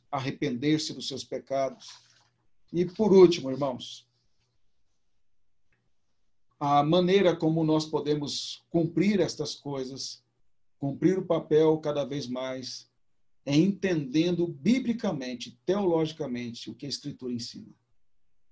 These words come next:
Talvez você diga, "Eu sei, pastor, sabe nada." Inocente. É a vida toda entendendo a Escritura.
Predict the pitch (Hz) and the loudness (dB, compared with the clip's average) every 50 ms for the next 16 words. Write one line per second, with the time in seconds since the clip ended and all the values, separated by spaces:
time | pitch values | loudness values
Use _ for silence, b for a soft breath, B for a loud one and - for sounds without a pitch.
0 | _ _ _ _ _ _ _ - 139 151 143 160 170 165 175 165 170 175 156 131 | _ _ _ _ _ _ _ -2 -2 2 4 4 4 6 4 2 2 2 2 4
1 | 156 160 156 160 170 214 226 220 - - 180 208 226 226 - 160 151 - 151 143 | 4 4 6 6 6 6 4 2 2 2 2 2 2 0 0 -2 -2 -4 -8 -8
2 | - - - 190 196 196 185 196 185 175 175 180 180 180 165 151 156 - - - | -8 -6 -6 -4 -4 -4 -4 -6 -6 -4 -4 -4 -4 -4 -6 -8 -10 -12 -16 -20
3 | _ _ - - _ _ _ - - _ _ _ _ _ _ - 156 156 156 151 | _ _ -20 -20 _ _ _ -20 -20 _ _ _ _ _ _ -2 0 2 2 2
4 | 147 - - - 139 123 - - - - - - - - - 104 - B B B | 0 -2 -6 -6 -6 -6 -6 -8 -10 -12 -12 -14 -14 -14 -16 -18 -18 B B B
5 | B B B B B B B B B B _ _ _ _ - - 175 190 190 175 | B B B B B B B B B B _ _ _ _ -2 2 4 6 6 4
6 | 143 185 233 175 214 220 220 - - 233 226 226 214 226 220 226 226 - 220 214 | 4 0 0 4 4 2 2 2 4 6 6 6 6 4 2 2 0 2 2 0
7 | 208 180 202 208 202 202 196 - - 185 180 180 - 202 214 233 254 240 - - | 0 0 0 0 2 0 0 -2 -4 -6 -6 -4 -4 -4 -4 -4 -6 -8 -10 -12